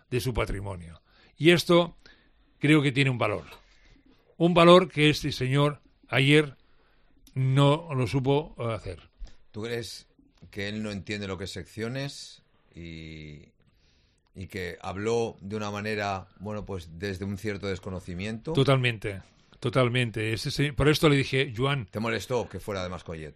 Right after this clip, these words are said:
Speaker 1: Sí, me molestó mucho porque yo a Collet, yo lo admiro como, como,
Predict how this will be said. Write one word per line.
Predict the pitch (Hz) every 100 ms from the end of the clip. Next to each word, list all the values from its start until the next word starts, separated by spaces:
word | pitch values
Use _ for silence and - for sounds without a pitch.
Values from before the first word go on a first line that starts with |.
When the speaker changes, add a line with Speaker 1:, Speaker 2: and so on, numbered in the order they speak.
| _
Speaker 1:
Sí, | - 156
me | 117 143
molestó | 156 156 165 151
mucho | 156 160
porque | 160 131 123
yo | 131 156 156
a | 131
Collet, | 143 147 151 156
yo | 135 180
lo |
admiro | 185 131 202 247 147
como, | 127 135 123
como, | 151 135